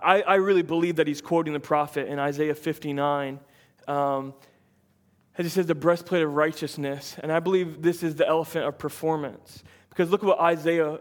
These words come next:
fifty-nine prophesies. It says, "He put on righteousness as his breastplate," speaking of Christ prophetically, "and the helmet of salvation." We'll look at that one here in a minute.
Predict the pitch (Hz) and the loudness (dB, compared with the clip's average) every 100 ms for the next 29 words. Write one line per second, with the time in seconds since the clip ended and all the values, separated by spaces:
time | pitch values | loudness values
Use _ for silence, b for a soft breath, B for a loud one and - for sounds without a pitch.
0 | - - 180 180 160 156 151 - - 165 | -6 -2 -2 0 0 0 -2 -4 0 0
1 | 165 156 - 131 131 135 - _ _ _ | 0 -6 -2 -2 -2 -8 -16 _ _ _
2 | _ _ _ _ _ _ _ _ _ - | _ _ _ _ _ _ _ _ _ -2
3 | 185 170 185 - 226 233 180 180 208 208 | -2 0 -2 2 4 4 4 4 4 -2
4 | 180 175 160 165 156 151 139 _ 175 190 | -2 -2 2 2 0 -4 -10 _ 2 2
5 | 190 - 135 127 - - 190 180 156 147 | 2 -6 -6 -6 -12 -8 -8 -2 -4 -4
6 | - 170 160 139 - - 151 170 175 170 | 0 0 0 -6 -12 -8 -2 2 0 0
7 | 113 - B B B B 170 180 165 190 | -8 -12 B B B B 0 2 4 4
8 | 202 185 - 170 160 202 - 143 143 160 | 4 0 2 0 2 0 -2 -4 -2 -2
9 | 165 156 151 139 147 151 147 139 165 190 | -2 -2 -2 -2 -6 -6 -6 -6 -4 -4
10 | 135 | -6